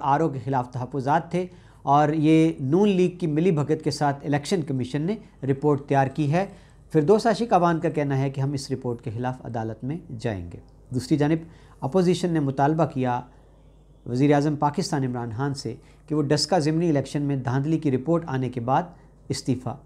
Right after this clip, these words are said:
दे दें। और अब ख़बर ये आई है कि इलेक्शन कमीशन ने डिस्ट्रिक्ट रिटर्निंग अफसर और आरओ के ख़िलाफ़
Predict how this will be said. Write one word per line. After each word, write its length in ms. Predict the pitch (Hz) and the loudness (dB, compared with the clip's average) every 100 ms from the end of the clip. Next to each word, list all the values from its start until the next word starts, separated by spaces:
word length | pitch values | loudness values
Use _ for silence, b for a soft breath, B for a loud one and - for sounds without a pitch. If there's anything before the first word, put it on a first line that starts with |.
| - | -12
दे 180 | 117 107 | -6 -6
दें। 160 | - - - - - - - - | -6 -18 -20 -20 -20 -20 -20 -4
और 260 | 131 135 135 | 2 2 4
अब 240 | 170 160 - | 2 2 -2
ख़बर 260 | - 175 196 | 0 2 4
ये 100 | 165 | 4
आई 140 | 127 | 2
है 200 | 117 120 b b b - | -2 -6 b b b -8
कि 60 | 165 | -2
इलेक्शन 340 | 156 - 196 | 0 0 -2
कमीशन 380 | 170 160 160 165 | 0 0 0 0
ने 240 | 156 160 165 | 0 -2 -2
डिस्ट्रिक्ट 360 | 135 147 - 156 | -4 -2 -2 -2
रिटर्निंग 440 | 139 156 147 151 | 0 0 -2 -2
अफसर 320 | 135 - 180 180 | -2 -2 -4 -2
और 280 | 131 135 - | -4 -4 0
आरओ 220 | 139 160 170 | 2 4 2
के 120 | 135 | -2
ख़िलाफ़ 400 | - 135 175 | -2 2 2